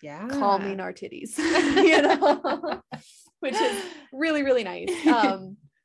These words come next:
Speaker 2: that is just calming down the parasympathetic nervous system. So that fight, flight, or freeze response
Speaker 1: Mm-hmm.
Speaker 2: kinda goes away. So it's almost impossible to feel super, super freaked out while you're staring at a beach,
Speaker 1: Listening to
Speaker 2: you
Speaker 1: the
Speaker 2: know?
Speaker 1: ocean.
Speaker 2: Yeah,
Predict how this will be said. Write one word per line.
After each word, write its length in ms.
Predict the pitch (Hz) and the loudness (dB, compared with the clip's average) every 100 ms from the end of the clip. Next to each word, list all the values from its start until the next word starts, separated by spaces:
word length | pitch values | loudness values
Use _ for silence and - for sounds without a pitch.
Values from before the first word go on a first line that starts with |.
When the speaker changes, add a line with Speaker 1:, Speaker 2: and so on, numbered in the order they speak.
| _ _ _ | _ _ _
Speaker 2:
that 380 | 240 247 233 240 | -4 0 0 -2
is 160 | 240 233 | -6 -6
just 180 | 214 - | -8 -8
calming 240 | 226 214 | -6 -6
down 160 | 208 196 | -6 -8
the 60 | |
parasympathetic 640 | - 214 208 202 196 190 190 | -8 -8 -8 -12 -8 -8 -6
nervous 380 | 202 196 185 - | -8 -10 -10 -10
system. 300 | 190 190 196 | -10 -12 -12
So 140 | 214 | -6
that 200 | 196 - | -4 -6
fight, 360 | - 202 196 - | -4 -4 -4 -4
flight, 240 | 202 202 | -4 -2
or 40 | 190 | -4
freeze 340 | - 208 214 | -8 -10 -8
response 500 | 262 262 294 339 349 - | -10 -6 -6 -6 -8 -10
Speaker 1:
Mm-hmm. 220 | 190 180 | -12 -10
Speaker 2:
kinda 280 | - 262 262 | -4 -2 -2
goes 360 | 214 202 196 196 | -4 -6 -6 -6
away. 300 | 190 - 208 | -8 -8 -8
So 160 | - | -8
it's 120 | 208 - | -8 -6
almost 380 | 214 214 233 | -6 -4 -6
impossible 540 | 233 208 202 - - 190 | -10 -6 -6 -6 -10 -12
to 80 | 190 | -10
feel 200 | 190 190 | -10 -8
super, 720 | - - - 262 254 240 240 | -6 -8 -4 -4 -2 -2 -4
super 420 | 233 214 214 202 | -4 -8 -6 -8
freaked 360 | - 202 196 | -8 -10 -6
out 320 | 196 196 226 - _ _ _ - | -4 0 0 -2 _ _ _ -8
while 320 | 214 202 202 | -2 0 0
you're 520 | 202 196 196 196 - _ _ _ _ - | -4 -6 -6 -6 -10 _ _ _ _ -16
staring 480 | 214 - 190 202 202 | -14 -12 -12 -12 -12
at 80 | - | -14
a 60 | - | -16
beach, 340 | - - - | -18 -18 -16
Speaker 1:
Listening 440 | 180 - 175 175 | -16 -18 -18 -18
to 100 | 185 | -12
Speaker 2:
you 60 | 214 | -10
Speaker 1:
the 40 | 202 | -10
Speaker 2:
know? 100 | 214 | -10
Speaker 1:
ocean. 300 | 220 226 214 220 | -12 -14 -14 -12
Speaker 2:
Yeah, 180 | 220 | -12